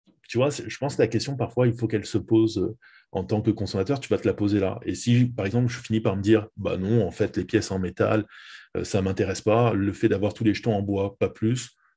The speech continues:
Bah, finalement, le jeu, j'irai l'acheter en boutique, tu vois. Et, euh, du coup,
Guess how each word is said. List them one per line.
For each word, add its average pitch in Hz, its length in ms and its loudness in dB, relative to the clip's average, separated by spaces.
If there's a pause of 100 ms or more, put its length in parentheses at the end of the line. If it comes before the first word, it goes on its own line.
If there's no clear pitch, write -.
(100)
Bah, 90 240 -4 (280)
finalement, 98 520 -4
le 104 40 0
jeu, 98 140 -2
j'irai 90 240 -6
l'acheter - 240 -6
en 90 80 -4
boutique, - 380 -12
tu - 100 -12
vois. 120 160 -14 (580)
Et, 95 260 -2
euh, 87 260 -2 (1400)
du 101 160 -8
coup, 127 440 2